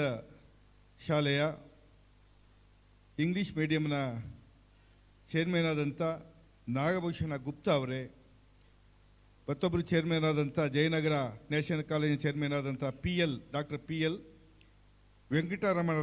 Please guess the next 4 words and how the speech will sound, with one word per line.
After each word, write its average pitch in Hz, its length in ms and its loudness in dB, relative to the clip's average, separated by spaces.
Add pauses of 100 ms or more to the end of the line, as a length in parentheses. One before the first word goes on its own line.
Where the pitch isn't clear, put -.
ರೆಡ್ಡಿ 143 240 0
ಅವರೇ, 139 200 -2 (2000)
ಬಸ-, 160 320 0 (720)
ಬಸವನಗುಡಿ 175 680 2